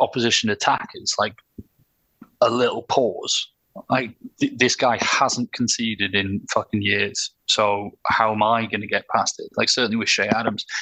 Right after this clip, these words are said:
he never looked confident when he w-, when he went through. He, he never looked like,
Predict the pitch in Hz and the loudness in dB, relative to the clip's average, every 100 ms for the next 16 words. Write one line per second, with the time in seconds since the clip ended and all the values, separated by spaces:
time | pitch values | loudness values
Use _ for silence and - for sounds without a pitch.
0 | - 120 135 135 123 113 120 - - 113 | -2 0 2 2 0 0 -2 -2 0 0
1 | 107 - 95 - - - _ 117 107 104 | -2 -8 -8 -10 -14 -20 _ 0 2 2
2 | 107 120 113 107 104 - 107 - - 120 | 0 0 0 2 -2 0 -2 -2 -2 0
3 | 110 - 117 120 120 113 107 113 - - | 0 -2 0 2 2 0 0 0 -2 -2
4 | 107 110 110 - | 0 0 -4 -12